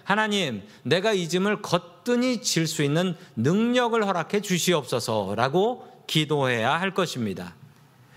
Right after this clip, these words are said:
우리는 주님의 종들입니다. 오늘 뽑을 사람들은 "너 혼자 짐 지고 가라"라고 해서 짐 맡길 사람 뽑는 게 아니고 같이 짐질 사람들을 뽑는 것입니다.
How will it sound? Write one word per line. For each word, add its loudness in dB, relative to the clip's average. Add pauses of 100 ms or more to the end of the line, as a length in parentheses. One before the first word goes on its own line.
(380)
우리는 2
주님의 0
종들입니다. -2 (1000)
오늘 0 (420)
뽑을 2
사람들은 0 (360)
"너 4
혼자 2
짐 2
지고 2
가라"라고 0
해서 0
짐 0
맡길 2
사람 -2
뽑는 -2
게 2
아니고 -2 (500)
같이 -2
짐질 0
사람들을 0 (200)
뽑는 0
것입니다. -8